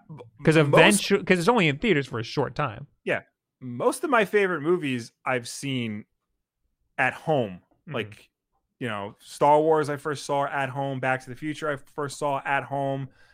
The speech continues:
Speaker 1: uh, Indiana Jones I've never seen in theaters. I've only ever seen it on television.
Speaker 2: And, and Christopher Nolan's so picky about how you see his movies that he wants everybody to risk their lives to go see Tenet.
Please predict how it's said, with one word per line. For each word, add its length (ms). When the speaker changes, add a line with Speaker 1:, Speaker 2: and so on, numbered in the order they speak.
Speaker 1:
uh, 380
Indiana 380
Jones 400
I've 160
never 340
seen 240
in 80
theaters. 400
I've 100
only 280
ever 160
seen 280
it 200
on 160
television. 760
Speaker 2:
And, 200
and 220
Christopher 360
Nolan's 320
so 300
picky 420
about 400
how 200
you 160
see 220
his 200
movies 320
that 120
he 80
wants 280
everybody 320
to 60
risk 200
their 140
lives 260
to 60
go 80
see 160
Tenet. 400